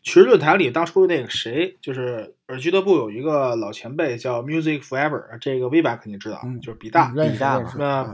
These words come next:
Speaker 1: 比大，
Speaker 2: 嗯。
Speaker 1: 比大曾经
Speaker 2: 卖比大，嗯。
Speaker 1: 亲口打电话给歌德老兄，然后歌德老头直接，就是说他的，他的原话问了一句歌德老头，就是说：“你认为你，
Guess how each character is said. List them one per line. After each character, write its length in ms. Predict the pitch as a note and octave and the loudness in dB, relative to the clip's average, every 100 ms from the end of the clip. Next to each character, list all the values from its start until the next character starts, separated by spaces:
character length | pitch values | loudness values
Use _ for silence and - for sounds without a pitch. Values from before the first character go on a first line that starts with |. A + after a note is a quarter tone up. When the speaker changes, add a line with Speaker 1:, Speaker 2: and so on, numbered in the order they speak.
| - | -10
Speaker 1:
比 140 | C3 | -6
大， 360 | C3+ F3+ E3+ D3 | 6 8 10 8
Speaker 2:
嗯。 160 | C#3+ D#3 | 4 4
Speaker 1:
比 40 | |
大 200 | E3+ E3+ | 8 8
曾 240 | G3+ D#3 D#3 | 6 0 0
经 220 | F3 F3 | 0 0
Speaker 2:
卖 80 | F3 | -4
比 60 | |
大， 40 | E3 | -6
嗯。 60 | - _ _ _ | -10 _ _ _
Speaker 1:
亲 420 | - - G#3+ A3 | -6 -2 0 0
口 480 | G#3+ C3 B2 B2 B2 | 0 0 2 2 0
打 200 | B2 B2+ | 2 0
电 140 | D3 | 0
话 360 | D3+ E3 B2 A2 | 2 2 2 0
给 380 | - A#2 F#2+ G2 | -6 -8 -8 -10
歌 180 | - E3+ | 0 0
德 120 | C3+ | 2
老 140 | D3 | 0
兄， 180 | A2+ A2 F#2 - _ _ | -2 -8 -16 -20 _ _
然 100 | A#2 | -6
后 200 | C3+ A#2+ | -4 -2
歌 120 | E3 | 0
德 80 | F3 | 2
老 140 | D3 | 2
头 160 | B2 C3 | 0 -6
直 140 | C3 | -6
接， 260 | C#3 D3 D3 | -4 -4 -6
就 120 | - | -6
是 60 | C#3+ | 0
说 120 | F#3+ | 0
他 200 | F#3+ F#3+ | 2 0
的， 120 | F#3 D3 - _ | 0 -4 -10 _
他 120 | F3+ | 0
的 60 | E3+ | 0
原 140 | D3 | 0
话 200 | D3+ D#3+ | 0 0
问 200 | D#3+ E3+ | 0 -2
了 60 | B2 | -6
一 60 | |
句 180 | C3 B2+ | -6 -8
歌 180 | B2+ C#3 | -8 -8
德 140 | B2+ | -6
老 160 | C3 G#2+ | -6 -8
头， 240 | - A#2 | -10 -14
就 80 | A#2+ | -12
是 80 | A2 | -10
说 240 | B2 B2+ - - - - _ | -10 -10 -14 -20 -20 -20 _
：“你 360 | C3 B2 A2 G#2+ | -12 -12 -12 -12
认 420 | F#2+ F#2+ C#3 C#3+ | -14 -10 -6 -4
为 100 | D#3 | -4
你， 220 | C#3 A2 | -4 -10